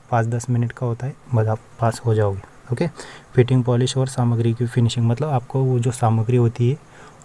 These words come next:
वो उनके सारे नाम वगैरह आपको आने चाहिए। ओके, सफाई वाला आपसे झाड़ू लगवाया जाएगा।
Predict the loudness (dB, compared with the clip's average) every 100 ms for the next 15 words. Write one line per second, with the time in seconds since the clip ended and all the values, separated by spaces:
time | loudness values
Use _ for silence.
0 | -2 2 2 0 0 2 2 2 2 2
1 | 2 0 0 0 0 0 2 2 0 -4
2 | -4 -10 -20 -20 -2 -2 0 -8 -12 -16
3 | -16 -16 -20 -20 -20 -18 -6 -2 0 2
4 | 0 -2 -10 -20 -4 0 0 2 4 6
5 | 6 4 4 4 2 2 0 -4